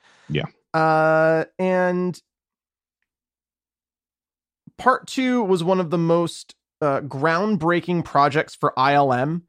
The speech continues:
Speaker 2: It took two years to build the Hill Valley of the future,
Speaker 1: Mm-hmm.
Speaker 2: all of those sets. And they went for, uh, an aesthetic that was, uh, the yang to Blade Runner's yin.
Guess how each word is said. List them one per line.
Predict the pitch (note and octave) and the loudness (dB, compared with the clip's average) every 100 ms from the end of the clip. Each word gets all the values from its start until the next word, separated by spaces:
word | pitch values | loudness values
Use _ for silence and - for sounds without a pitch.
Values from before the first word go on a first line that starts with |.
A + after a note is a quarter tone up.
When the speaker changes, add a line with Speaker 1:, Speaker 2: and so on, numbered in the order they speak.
| _ _ _ _ | _ _ _ _
Speaker 2:
It | E3+ E3+ - | -2 -2 -6
took | - G#3 G#3+ - - | -4 0 0 -4 -14
two | - - - A3 G#3+ | -14 -10 -4 -2 0
years | D3+ C3 D3 D3+ E3 F#3 F3+ | -2 -2 0 0 0 0 -4
to | - B2+ | -8 -2
build | D3 C#3+ C#3+ C#3+ - _ _ _ | 2 4 4 0 -8 _ _ _
the | B2 C3 B2+ | -10 -6 -2
Hill | C#3+ D3 | 2 2
Valley | C#3+ C#3 C#3 C#3+ | 4 4 4 2
of | B2 | 0
the | B2+ | -6
future, | - C3 - F3 F3+ _ _ _ - | -8 -8 -4 -4 -4 _ _ _ -2
Speaker 1:
Mm-hmm. | G2 B2 - _ _ - | 0 0 -2 _ _ -6
Speaker 2:
all | D3+ D3 | 0 0
of | C3+ | 2
those | C3+ - | -2 -2
sets. | - D#3+ - - - _ - - _ - | 0 0 0 -6 -20 _ -20 -20 _ -2
And | F3 E3+ E3 | 0 2 0
they | C3+ E3+ | 0 0
went | D3+ F#3+ G3+ | 2 0 0
for, | - A3 G3 F#3 E3 | -6 -2 2 2 2
uh, | D#3 C#3+ C#3 - | 2 2 0 0
an | C#3+ C#3 B2+ | -2 -2 -4
aesthetic | D3 - - G#3 G3+ - - _ _ _ - | -10 -10 0 2 2 -2 -12 _ _ _ -4
that | D3+ D3+ D3+ | 2 2 2
was, | D3 D3+ C#3+ C#3 C3+ C3 - - | 0 2 2 0 -4 -8 -14 -6
uh, | C#3 C3 B2 | -4 -4 -6
the | C#3+ C3 D3 | -8 -4 -2
yang | C3+ C3+ F3 F#3+ G3+ G#3 G#3 | -2 0 2 2 0 0 -2
to | - | -4
Blade | D#3 A2+ D3 D3 D#3+ D#3+ C#3+ | -6 -4 -2 0 2 0 0
Runner's | C3 C#3 C#3 B2+ A2+ | 0 0 0 -2 -6
yin. | A2+ A2+ C3 G#2+ F#2+ | -8 -6 -4 -6 -10